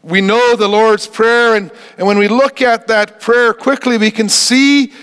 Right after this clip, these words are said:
what it is that a person who delights in all righteousness rejoices to see, what, what they desire. Desires to see God's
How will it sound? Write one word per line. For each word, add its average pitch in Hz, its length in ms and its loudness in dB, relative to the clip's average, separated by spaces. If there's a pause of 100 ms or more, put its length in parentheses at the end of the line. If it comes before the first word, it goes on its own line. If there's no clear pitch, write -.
(420)
what 240 260 -2
it 247 100 0
is 277 420 0
that 220 180 0
a 202 40 -2
person 262 600 -2
who 214 160 -2
delights 220 960 -2
in 196 220 -4
all 240 340 2
righteousness 214 1040 -2 (380)
rejoices 220 840 -2
to 202 120 -6
see, 240 400 0
what, 185 180 -6
what 196 140 -6
they 214 100 -6
desire. 196 800 0 (680)
Desires 233 800 0
to 202 120 -6
see 226 260 -2
God's 226 680 -2